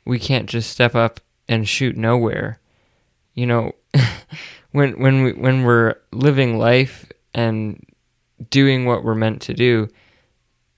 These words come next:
if we're not doing that for a purpose, if we're not doing that for a reason, if we're not walking a path to get somewhere, you can't really walk the path, because if there's no end,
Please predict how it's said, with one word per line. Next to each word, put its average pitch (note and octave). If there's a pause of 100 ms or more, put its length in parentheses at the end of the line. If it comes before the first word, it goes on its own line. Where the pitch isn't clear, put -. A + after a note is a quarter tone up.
(260)
if B2+
we're B2+
not D3
doing C3
that A2 (480)
for C3+
a A2
purpose, B2
if G#2+
we're A#2+
not B2
doing B2
that A2
for A#2
a A2+
reason, A2+
if -
we're A#2
not A#2+ (100)
walking A#2
a G#2+
path A2+ (680)
to A#2
get A#2+
somewhere, A2 (840)
you A#2+
can't C#3+
really B2+
walk A#2
the -
path, A2+
because A2+
if A#2
there's A#2
no A#2+
end, A#2